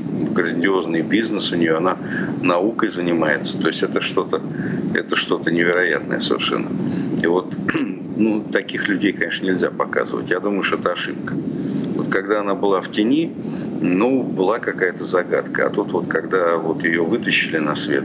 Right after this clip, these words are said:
ну, это же просто... То есть человек, э, вообще, в принципе, не владеет собственной речью.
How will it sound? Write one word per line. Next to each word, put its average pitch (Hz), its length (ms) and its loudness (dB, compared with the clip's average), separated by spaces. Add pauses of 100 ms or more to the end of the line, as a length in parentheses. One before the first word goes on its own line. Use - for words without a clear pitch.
ну, 82 260 0 (340)
это - 100 -4
же - 120 -2
просто... - 340 -2 (760)
То 82 60 0
есть - 100 2
человек, - 420 2
э, 85 440 2 (920)
вообще, 95 340 0
в - 180 -8
принципе, 117 640 0 (520)
не 95 260 4
владеет 92 720 2
собственной 90 500 0
речью. 78 380 0